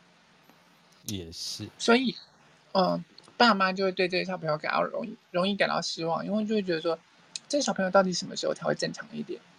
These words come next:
Speaker 2: 可是爸妈不明白的是，你所谓的不正常，就是他们的正常。 <laughs>
Speaker 1: 我觉得大部分的父母亲对小孩子失望，其实大部分的状态都是对自己失望，
Speaker 2: 嗯，
Speaker 1: 对不对？
Speaker 2: 嗯，嗯，嗯，嗯。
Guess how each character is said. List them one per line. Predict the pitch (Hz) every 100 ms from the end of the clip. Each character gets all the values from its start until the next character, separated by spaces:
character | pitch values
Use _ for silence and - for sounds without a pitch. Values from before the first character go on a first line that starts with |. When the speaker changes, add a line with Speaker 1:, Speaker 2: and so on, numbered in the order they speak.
| - - -
Speaker 2:
可 | 202
是 | 269 233 - -
爸 | 262 233
妈 | 220
不 | 214 233
明 | 196 160
白 | 165 156
的 | 156
是， | - 180 - - - -
你 | 196
所 | 226 175
谓 | 190
的 | 180
不 | 151
正 | 196 185
常， | 170 147
就 | -
是 | 196
他 | 202 196
们 | 185
的 |
正 | 165 233 214
常。 | 151 196 165 - - - _ _ _ _ _
<laughs> | _ _ _ - - _ - - - -
Speaker 1:
我 | 120
觉 | 160
得 |
大 | 160 165
部 | 151
分 | 147 147
的 | 123 113
父 | 110 139
母 | 113
亲 | 85 - 107 107 117 - _ _ _ -
对 | 143
小 | 113 92
孩 | 95
子 | 95
失 | 92 - 101
望， | 107 101
其 | 95 92
实 | - 90 95 _ _
大 | 107
部 | 98
分 | 107
的 | 92
状 | - 92
态 | 92 90
都 | 87
是 | 85
对 | 85 87
自 | 78 -
己 | 143
失 | 131 -
望， | 302 269
Speaker 2:
嗯， | -
Speaker 1:
对 | - 214
不 | 220
对？ | 175
Speaker 2:
嗯， |
嗯， | 220
嗯， | 160 -
嗯。 | - -